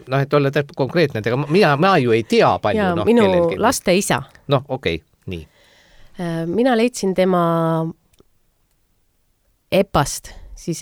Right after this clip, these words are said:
Speaker 2: Eesti Põllumajandusakadeemiast tolleaegse nimega,
Speaker 1: Mhm.
Speaker 2: praegu Maaülikool.
Speaker 1: No ikka Tartu.
Speaker 2: Ikka Tartu,
Speaker 1: Ikka Tartu,
Speaker 2: jaa, jaa.
Speaker 1: jaa, selles
Speaker 2: Jaa,
Speaker 1: mõttes
Speaker 2: jaa,
Speaker 1: oli ju
Speaker 2: rahvatantsust leidsin.
Speaker 1: No näe.
Speaker 2: Rahvatantsust
Speaker 1: Jälle
Speaker 2: leidsin.
Speaker 1: rahvatants.
Speaker 2: Jaa, jaa, ikka. No minu elu on rahvatants, midagi ei ole teha, ma tahan ma või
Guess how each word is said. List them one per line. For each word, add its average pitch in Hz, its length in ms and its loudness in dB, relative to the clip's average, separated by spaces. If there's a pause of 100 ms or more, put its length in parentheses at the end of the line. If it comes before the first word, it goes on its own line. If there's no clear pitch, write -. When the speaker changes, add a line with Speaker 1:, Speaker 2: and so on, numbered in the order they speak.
Speaker 2:
Eesti 196 260 -2
Põllumajandusakadeemiast 151 1400 -2
tolleaegse 139 520 -8
nimega, 139 380 -8
Speaker 1:
Mhm. 90 100 -10
Speaker 2:
praegu 143 440 -8 (580)
Maaülikool. 151 560 -6 (140)
Speaker 1:
No 180 100 -2
ikka - 160 -4
Tartu. 113 460 -2 (200)
Speaker 2:
Ikka 269 220 0
Tartu, 311 160 2
Speaker 1:
Ikka - 120 -8
Tartu, 220 120 2
Speaker 2:
jaa, 277 140 4
jaa. 349 160 4
Speaker 1:
jaa, 190 200 4
selles 220 260 2
Speaker 2:
Jaa, 240 120 4
Speaker 1:
mõttes 277 160 4
Speaker 2:
jaa, 247 80 4
Speaker 1:
oli 208 100 4
ju 247 60 4
Speaker 2:
rahvatantsust 233 580 2
leidsin. 196 380 0 (320)
Speaker 1:
No 156 180 0
näe. 101 240 -4 (220)
Speaker 2:
Rahvatantsust 233 460 -6
Speaker 1:
Jälle 170 260 2
Speaker 2:
leidsin. - 20 -4 (220)
Speaker 1:
rahvatants. 190 240 -10
Speaker 2:
Jaa, 190 320 -4
jaa, 233 160 -2
ikka. 220 320 -6 (340)
No 226 200 2
minu 269 240 2
elu 302 200 4
on 285 220 4
rahvatants, 233 520 -2
midagi 233 280 -4
ei 180 40 0
ole 175 100 0
teha, 226 300 0
ma 175 140 -4
tahan 226 380 -2
ma 156 120 -2
või 160 60 -2